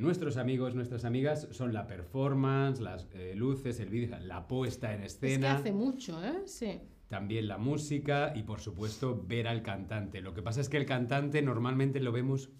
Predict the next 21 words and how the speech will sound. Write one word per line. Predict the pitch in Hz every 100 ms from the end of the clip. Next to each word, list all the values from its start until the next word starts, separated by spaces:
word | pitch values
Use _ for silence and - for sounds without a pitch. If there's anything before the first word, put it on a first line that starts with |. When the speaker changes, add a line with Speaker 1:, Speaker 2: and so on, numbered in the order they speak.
| - _
Speaker 1:
muy | 107 101 117 117
pequeño, | - 127 - 127 120 123 123 120 107
por | 107
ejemplo. | 104 107 98
Speaker 2:
Sí. | 95 - - _ -
Speaker 1:
¿Dónde | 120
está | 135 135
Rosalía? | 123 120 113 113 127 120
Speaker 2:
Rosalía | 220 185 220 233 254
está | 254 247
aquí. | 202 220 202 - - _ _ _ _ _ _ -
Es | 233
el | 262
punto | 262 240 247
azul. | 202 214 208 202 - _ _ _ _
Speaker 1:
Muy | 214
Speaker 2:
Este. | 180 180
Speaker 1:
pequeño. | 196 170 - - 170 -
Speaker 2:
<laughs> | 254 - 294 311 311 311 262 262 240 247 233 208 208 202 - 208 - 202 208 - 214 - - - - 87 - - - - - - - - - - - -
Bueno, | 220 269 269
pues | 262 247 233 -